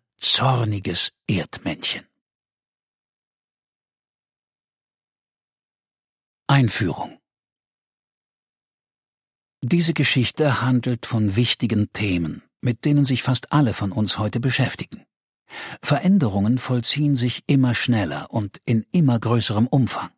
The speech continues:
Diese Tatsache klar zu erkennen oder mit ihr angemessen umzugehen, kann schwerfallen. Und wenn es uns nicht gelingt, Risiken zu vermeiden,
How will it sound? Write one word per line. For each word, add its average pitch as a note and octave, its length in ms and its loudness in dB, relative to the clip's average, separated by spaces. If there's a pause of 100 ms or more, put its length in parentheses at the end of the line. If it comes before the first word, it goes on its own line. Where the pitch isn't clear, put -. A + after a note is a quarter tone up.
(720)
Diese E3 340 0
Tatsache A#2+ 600 -2
klar D3 320 0
zu - 140 -4
erkennen A#2 520 -2 (220)
oder G#2 240 -2
mit F#2+ 160 -6
ihr G2 260 -6
angemessen A2 540 0
umzugehen, A#2+ 640 2
kann C3 320 0
schwerfallen. - 720 -2 (640)
Und A#2+ 320 0
wenn D3+ 160 2
es C3 160 -2
uns A2 220 -2
nicht D#3 340 0
gelingt, B2 640 0
Risiken C3+ 500 0
zu G#2 140 -4
vermeiden, B2+ 600 -2